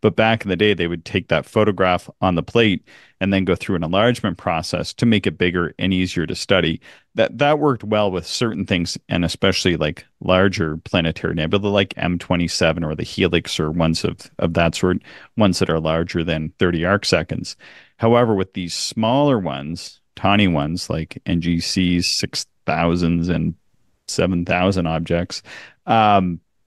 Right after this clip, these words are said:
you could still see some detail. And so what he was doing is drawing those out. And so Randall mentioned that, uh,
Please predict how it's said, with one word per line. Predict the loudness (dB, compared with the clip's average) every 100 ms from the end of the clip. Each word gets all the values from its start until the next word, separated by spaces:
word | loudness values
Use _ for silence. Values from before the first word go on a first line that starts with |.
| _ _ _ _
you | -2 -2
could | 4 4 4
still | 0 0 0
see | -2 -4
some | -2 -4 0
detail. | 0 0 2 0 0 -4 -12 _ -4
And | -2 0
so | 0
what | 0 0
he | 0
was | -4 -4
doing | 0 2 2 2
is | 0 -2 -6 -14 _ _ _ _ -8
drawing | 0 4 4 2 0
those | -4 0
out. | 2 2 -2 -16 _ _ -4
And | 0 2
so | 2 0 0 -6 _ -4
Randall | 0 2 2 0 -4 _ -2
mentioned | 0 2 0 -2
that, | -4 -4 0
uh, | 0 -2